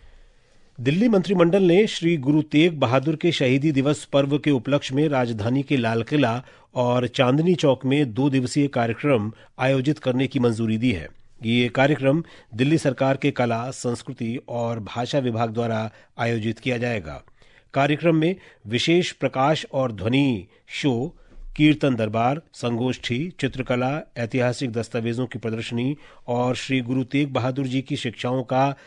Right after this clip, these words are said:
सार्वजनिक पाठ शामिल किए जाएंगे। दिल्ली के पर्यावरण मंत्री मनजिंदर सिंह सिरसा ने सरकार के इस निर्णय को ऐतिहासिक फैसला बताया है। उन्होंने कहा कि दिल्ली में ये अपनी तरह का पहला आयोजन होगा।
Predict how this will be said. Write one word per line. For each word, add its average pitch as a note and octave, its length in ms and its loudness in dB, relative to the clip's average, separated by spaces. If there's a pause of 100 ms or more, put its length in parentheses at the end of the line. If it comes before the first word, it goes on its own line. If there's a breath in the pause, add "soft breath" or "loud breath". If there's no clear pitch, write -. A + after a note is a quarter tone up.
(160 loud breath)
सार्वजनिक E3 720 0
पाठ A#2 200 -2
शामिल A#2 280 -4
किए B2 200 -4
जाएंगे। G2+ 420 -2 (600 soft breath)
दिल्ली C#3 220 0
के D3 100 0
पर्यावरण C3+ 460 2
मंत्री C3 540 0
मनजिंदर B2+ 480 -2
सिंह C3+ 180 -4
सिरसा B2+ 340 -4
ने C#3+ 220 -2
सरकार B2 420 -2
के C3 160 -4
इस B2 180 -6
निर्णय A#2 280 -2
को C3 340 -4 (280 soft breath)
ऐतिहासिक C3 500 -4
फैसला B2+ 360 -6
बताया B2 360 -2
है। - 180 -10 (540 soft breath)
उन्होंने C#3 220 -2
कहा D3 220 0
कि D3 120 -4
दिल्ली C3 280 -2
में D3+ 120 0
ये C#3 180 -2
अपनी C3+ 240 -6
तरह B2 200 -6
का B2+ 140 -2
पहला C3+ 340 0
आयोजन A2 360 -4
होगा। F2+ 380 -8